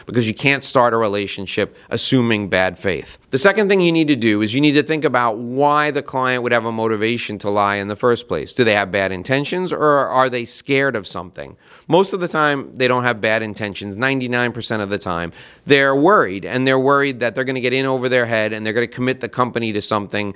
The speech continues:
that they can't follow through on. That's why they tell you they're the decision maker when they're really not. You can address this up front, and you can say, "I wanna make sure that we're doing everything we can to act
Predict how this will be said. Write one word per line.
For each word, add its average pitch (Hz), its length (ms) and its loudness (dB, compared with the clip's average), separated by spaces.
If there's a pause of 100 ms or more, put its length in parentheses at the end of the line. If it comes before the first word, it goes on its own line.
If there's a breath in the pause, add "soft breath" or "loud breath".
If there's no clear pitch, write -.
(160 loud breath)
that 117 160 0
they 110 80 2
can't 110 280 -2
follow 101 320 0
through 113 320 -2
on. 80 220 -4 (240 loud breath)
That's 139 240 2
why 131 220 4
they 113 180 0
tell 143 380 2
you 98 320 -4
they're 104 440 0
the 98 200 -4
decision 107 520 0
maker 92 320 -4
when 95 280 -4
they're 92 120 -4
really 90 300 -4
not. 117 420 0 (480 loud breath)
You 160 140 2
can 180 120 4
address 139 340 2
this 127 200 -4
up 110 160 -2
front, 92 300 -4
and 110 180 -6
you 110 120 -4
can 113 180 -4
say, 101 460 0 (100)
"I 123 160 6
wanna 147 240 4
make 131 220 0
sure 90 420 -2 (240 soft breath)
that 101 500 0
we're 117 360 2
doing 113 340 -2
everything 117 480 0
we 113 160 -4
can 85 480 -6 (320 loud breath)
to 101 960 0
act - 460 -2